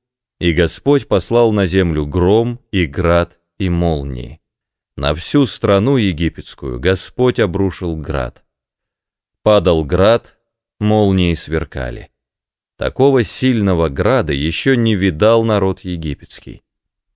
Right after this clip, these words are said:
По всему Египту град побил все, что было под открытым небом. И людей, и скот, и траву, и даже деревья поломал.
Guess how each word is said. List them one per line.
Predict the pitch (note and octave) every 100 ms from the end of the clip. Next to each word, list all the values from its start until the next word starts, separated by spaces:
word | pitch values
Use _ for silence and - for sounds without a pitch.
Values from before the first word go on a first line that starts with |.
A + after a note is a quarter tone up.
| _ _
По | F#2
всему | - - G#2 G2+ A#2
Египту | F#2+ F2 D#2 C3 - - D#2
град | F#2 G#2+ A#2 -
побил | G2+ D#2+ F2+ D#2+
все, | - - - A2+ B2
что | - - B2
было | F#2+ F2+ A2 A2 G#2
под | F#2+ F2
открытым | - - E2 E2 D2+ C#2
небом. | C2+ B1 A1+ - _ _ _ _ -
И | G2+
людей, | E2 D#2+ C#2+ G2 A#2 A#2
и | G2+ E2
скот, | - - G#2+ A2+ A2
и | F#2
траву, | - E2+ D2+ G2+ A#2 - _ _ _ -
и | A#2+
даже | A#2 G#2 G#2
деревья | F#2 G2 F2 C#2 B1+
поломал. | B1 C2 B1+ A#1+ A1+ -